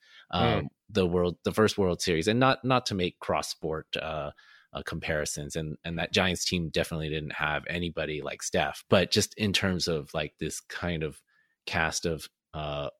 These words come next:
Speaker 1: misfits and, uh, uh, broken <laughs> toys and whatnot,
Speaker 2: Yeah.
Speaker 1: right? Vet
Speaker 2: It's
Speaker 1: mins,
Speaker 2: true.
Speaker 1: uh, you know, like J T A, Damian Lee, uh, Gary Payton, these are all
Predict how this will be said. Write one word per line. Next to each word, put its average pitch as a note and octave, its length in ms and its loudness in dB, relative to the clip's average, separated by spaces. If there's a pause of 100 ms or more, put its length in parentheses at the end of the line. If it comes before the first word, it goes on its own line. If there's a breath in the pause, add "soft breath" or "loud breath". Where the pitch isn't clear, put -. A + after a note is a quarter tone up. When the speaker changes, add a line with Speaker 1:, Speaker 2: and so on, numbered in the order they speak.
Speaker 1:
misfits E2+ 920 -2
and, D2+ 640 -4
uh, C#2+ 460 -4 (460)
uh, D#2+ 120 -4
broken F#2 360 4
<laughs> - 20 4
toys - 680 8
and C3 120 6
whatnot, A#2+ 340 4
Speaker 2:
Yeah. A#2+ 260 8
Speaker 1:
right? G2+ 320 6 (320 loud breath)
Vet B2 200 8
Speaker 2:
It's A#2 80 6
Speaker 1:
mins, A#2+ 320 10
Speaker 2:
true. - 100 -8
Speaker 1:
uh, A#2 240 8 (260 loud breath)
you B2+ 120 8
know, B2 200 10
like G#2 360 8 (160)
J G#2+ 180 8
T G#2 320 8
A, A2+ 300 8
Damian G2+ 500 2
Lee, G#2 400 0 (320)
uh, D#2+ 220 -2
Gary F#2 260 4
Payton, G2+ 600 2
these F2+ 160 0
are A#2+ 160 4
all D#2+ 400 0